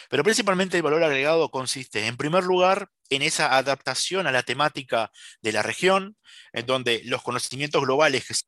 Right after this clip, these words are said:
eh, se focalizan en aquellos aspectos, eh,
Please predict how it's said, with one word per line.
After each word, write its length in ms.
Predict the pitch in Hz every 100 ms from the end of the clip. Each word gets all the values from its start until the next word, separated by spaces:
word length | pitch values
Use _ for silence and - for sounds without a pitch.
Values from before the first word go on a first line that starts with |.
| -
eh, 420 | 113 107 101 98
se 680 | - - - 113 113 107 117
focalizan 760 | - 117 - 123 147 - 160 143
en 120 | 120
aquellos 320 | 117 143 147 -
aspectos, 640 | 120 151 - 139 113 - - - -
eh, 460 | - 127 110 110 -